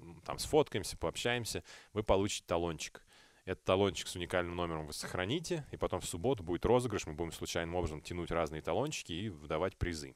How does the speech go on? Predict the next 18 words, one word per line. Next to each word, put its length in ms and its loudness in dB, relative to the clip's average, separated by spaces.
Ну 100 -6
и 120 -2
в 80 -8
итоге 200 2
кому-то 320 -4
достанется 500 -4
самый 220 -4
главный 320 -2
приз, 400 -6
блочный 320 -4
лук, 220 -6
э, 160 -8
Bear 380 2
Archery 400 -4
Approach 640 4
H-, 440 -6
H 340 -2
C 200 -2